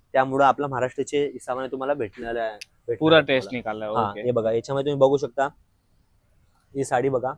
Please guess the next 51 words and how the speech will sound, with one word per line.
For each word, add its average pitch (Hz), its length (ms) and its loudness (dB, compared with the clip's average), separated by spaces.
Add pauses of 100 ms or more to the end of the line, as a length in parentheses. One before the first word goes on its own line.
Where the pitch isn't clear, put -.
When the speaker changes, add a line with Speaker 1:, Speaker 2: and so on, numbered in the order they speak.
(680)
Speaker 2:
और 208 120 4
इसमें 214 420 4
अलग 233 220 8
अलग 254 200 8
फैब्रिक 220 320 4
आते 247 160 4
हैं 254 40 2
ना 240 60 0
भैया, 208 220 6
वेटलेस, 165 1000 6 (160)
दानी, 156 720 4
रेनियल, 156 720 6
Speaker 1:
सगळं 170 300 6
टर्की 147 220 4
Speaker 2:
जॉर्जेट. 156 300 6
Speaker 1:
सिल्क 151 160 4
वगैरे 147 300 4
हे 151 160 4
सगळं 151 220 -4
तुम्हाला 156 220 0
भेटणार 135 300 0
आहे. 147 80 0
तुम्हाला 143 280 -6
दाखवून 139 340 2
दिलं, 143 160 0
इकडे 139 280 2
सगळं 139 220 -6
दाखवून 127 280 2
देणार 120 180 -8
तुम्हाला. 107 300 -16 (120)
याच्यामध्ये 131 360 -8
तुम्ही 139 100 -6
बघू 131 160 0
शकता, 135 260 -6
हे 123 100 0
बघा, 107 160 -8 (560)
Speaker 2:
एक 160 140 0
एक 170 100 6
करके 170 120 4
Speaker 1:
दुसरे 165 100 4
Speaker 2:
वैरायटी 151 340 2
कवर 131 200 2
करते 117 220 -2
हैं 113 60 -4
सारा, 113 220 -4
Speaker 1:
हाँ. 101 100 -4
Speaker 2:
किस 120 180 -12
टाइप 117 180 -4
से 117 60 -12
पैटर्न 110 320 -12
रहेगा. 104 200 -10